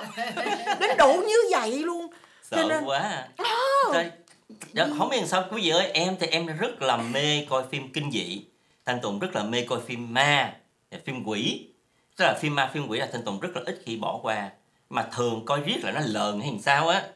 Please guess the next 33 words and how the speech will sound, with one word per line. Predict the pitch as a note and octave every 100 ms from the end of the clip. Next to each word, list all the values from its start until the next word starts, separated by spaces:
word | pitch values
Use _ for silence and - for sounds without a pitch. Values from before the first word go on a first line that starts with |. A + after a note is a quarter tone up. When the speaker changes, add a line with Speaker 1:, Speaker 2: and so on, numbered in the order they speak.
| _ _ _
Speaker 2:
Em | - D#3
bây | D#3
giờ | A#2
em | A2
thích | G#3 G3 A#2+
coi, | D3 C#3 C3
em, | C3 -
em | C#3
lờn | C3+ A#2 A2+ G#2+ A2
luôn | C3 C3+
quý | E3
vị. | A2+ G2+ -
Chỉ | A#2 A#2+
có | F3
một | B2 G2 -
phim | D3 C3+ A2+ - _ _ _
mà | G#2+ G#2+ F#2+
phim | - - C3+ B2+
về | G#2 F#2+
ma | F#2 A#2 C#3+ D3 C#3+
đó, | E3 F3
mà | F#2+ -
phim | C3 B2
ma | A#2+ A2
của | G#2
Nhật | A2+ A#2+ G#2 - _ _ _ -
chiếu | D#3 -
ở | A#2+ B2
Mỹ, | G2 G#2 D#3
nói | A#2 C3
tiếng | D#3+ E3+
Anh | - B2 A#2+ - _ _ _
là | G2 G2+